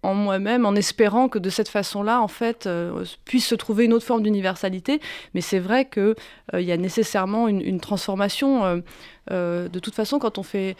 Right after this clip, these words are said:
quand on écrit un film, quand bien même on voudrait faire un film très proche d'une réalité qu'on connaît ou qu'on a connue, on est obligé de la reconstruire, cette réalité. Cette reconstruction,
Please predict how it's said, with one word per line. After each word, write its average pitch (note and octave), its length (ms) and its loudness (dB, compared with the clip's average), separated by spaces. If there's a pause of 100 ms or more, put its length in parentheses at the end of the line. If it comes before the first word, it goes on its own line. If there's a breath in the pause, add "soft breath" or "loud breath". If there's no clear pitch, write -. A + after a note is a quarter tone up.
(120)
quand G3+ 160 -6
on G#3+ 80 0
écrit G3+ 260 -4
un F#3+ 80 -2
film, C#4+ 680 2
quand G#3 140 0
bien A3 200 2
même B3 200 2
on G#3+ 60 0
voudrait G3 300 -6
faire G#3 160 -4
un G3 100 -4
film A3+ 240 -4
très A#3+ 200 -4
proche A#3+ 480 -2
d'une F#3 220 -4
réalité G3 420 -2
qu'on G3 160 -6
connaît G3 340 -2
ou A3+ 40 -2
qu'on F#3 160 -8
a F3 100 -4
connue, G#3+ 380 2 (320 loud breath)
on G3+ 100 -2
est G3 60 2
obligé G3 220 0
de A#3+ 40 -2
la G#3 80 2
reconstruire, G3+ 540 -4
cette G#3 160 -4
réalité. F#3+ 560 -6
Cette F#3+ 160 -4
reconstruction, A3 800 -2